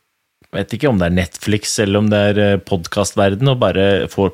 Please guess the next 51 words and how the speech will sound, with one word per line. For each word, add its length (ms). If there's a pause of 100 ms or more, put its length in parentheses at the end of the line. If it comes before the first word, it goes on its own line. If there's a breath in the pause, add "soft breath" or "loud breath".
prøver 320
å 60
få 100
tida 240
til 80
å 60
gå 80
og 80
flytte 260
fokus. 320
Det, 140 (420 loud breath)
det 140
jeg 180
tenkte 240
på 80
var 160
liksom 260
en, 200 (100)
hvis, 240
hvis 160
det 80
hadde 140
vært 100
meg, 220 (840 loud breath)
så 160
hadde 140
jeg 80
tenkt, 180 (540)
en 200
ting 220
er 160
at 80
jeg 400
synes 240
at 80
det 80
er 140
drita 260
kjipt, 380 (1120 soft breath)
men 160
også 160
sitte 400
og 80
lure 560
på 80
om 140
man 100
har 140
dratt 320
med 100
noen 140